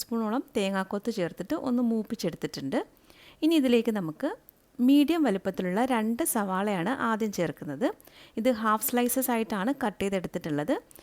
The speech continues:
ഈ സവാള പെട്ടെന്നൊന്ന് വഴന്ന് കിട്ടാൻ വേണ്ടിയിട്ട് കുറച്ച് ഉപ്പും കൂടി ചേർത്തിട്ടുണ്ട്. ഇനി ഇത് നമുക്ക് ഒന്ന് വഴറ്റിയെടുക്കാം. ദേ ഇപ്പോൾ സവാളയൊക്കെ ചെറുതായിട്ടൊന്ന് വഴന്ന് വന്നിട്ടുണ്ട്.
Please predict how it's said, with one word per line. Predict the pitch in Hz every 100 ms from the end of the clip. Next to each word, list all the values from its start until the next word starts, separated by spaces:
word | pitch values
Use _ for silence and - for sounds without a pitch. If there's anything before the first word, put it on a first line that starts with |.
| - - 294
ഈ | 285
സവാള | 277 269 277 302
പെട്ടെന്നൊന്ന് | 277 269 262 262 262
വഴന്ന് | 226 220 220
കിട്ടാൻ | 202 202 190
വേണ്ടിയിട്ട് | 175 208 480 -
കുറച്ച് | 262 - 220
ഉപ്പും | 214 202
കൂടി | 196 196
ചേർത്തിട്ടുണ്ട്. | 180 160 180 165 156 294 - - - - _
ഇനി | 311 311
ഇത് | 269
നമുക്ക് | 190 180 339 453 -
ഒന്ന് | 226 214
വഴറ്റിയെടുക്കാം. | 185 180 196 175 139 247 311 - _ _ -
ദേ | 240 233
ഇപ്പോൾ | 254 - -
സവാളയൊക്കെ | 226 202 220 226 220 226
ചെറുതായിട്ടൊന്ന് | 196 185 196 208 214 190
വഴന്ന് | 160 165 214 214
വന്നിട്ടുണ്ട്. | 180 175 165 175